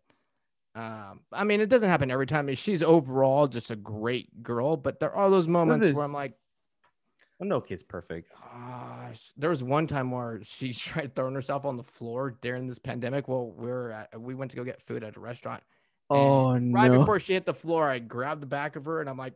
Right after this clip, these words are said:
Speaker 1: "Nope." Picked her up and then took her to the car. I'm like,
Speaker 2: Mm.
Speaker 1: "We're not gonna do this right now."
Speaker 2: Any other time before the pandemic, you could do this, but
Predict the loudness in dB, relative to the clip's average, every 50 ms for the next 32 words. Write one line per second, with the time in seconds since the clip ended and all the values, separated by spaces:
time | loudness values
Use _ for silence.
0 | _ _ -14 -8 -4 -4 -4 -4 -6 -10 _ _ _ _ _ _ _ _ _ _
1 | -10 -10 -8 -8 -10 -8 -4 0 2 2 2 2 0 -4 -8 -8 -8 -10 -10 -10
2 | -12 -12 -10 -10 -10 -10 -10 -8 -6 -4 -4 -2 -4 -4 -4 -6 -6 -6 -6 -8
3 | -8 -6 -8 -8 -8 -8 -10 -10 -12 -16 -20 -20 -20 -20 _ -20 -20 -20 -20 -18
4 | -8 0 4 6 6 8 10 10 12 12 12 10 8 8 10 10 10 12 12 10
5 | 10 10 8 6 4 0 -2 -2 2 4 4 6 6 8 8 8 8 8 6 6
6 | 6 6 6 6 4 4 4 4 2 2 0 -4 _ _ _ _ _ _ _ _
7 | _ _ _ _ -2 0 0 2 2 0 0 4 4 6 6 6 4 2 0 0
8 | 2 2 2